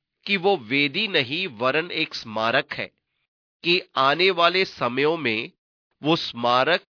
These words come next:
उनके और पश्चिमी क्षेत्र में वास करने वाले उनके भाइयों की संतानों को एकता और भाईचारे का स्मरण दिलाए।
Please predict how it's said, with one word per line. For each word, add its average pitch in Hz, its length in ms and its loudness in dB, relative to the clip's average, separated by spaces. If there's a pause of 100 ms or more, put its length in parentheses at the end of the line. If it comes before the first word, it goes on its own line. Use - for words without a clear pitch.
(140)
उनके 165 640 -2 (480)
और 165 240 6 (160)
पश्चिमी 226 500 -4
क्षेत्र 180 480 0
में 202 180 0
वास 135 480 2
करने 143 400 -2
वाले 113 500 -2 (520)
उनके 202 400 0
भाइयों 151 600 -2
की 208 220 -8
संतानों 131 760 -2
को 117 400 -6 (560)
एकता 175 560 2
और 165 280 2
भाईचारे 131 840 -2
का 156 200 -4
स्मरण 120 540 -4
दिलाए। 107 400 -4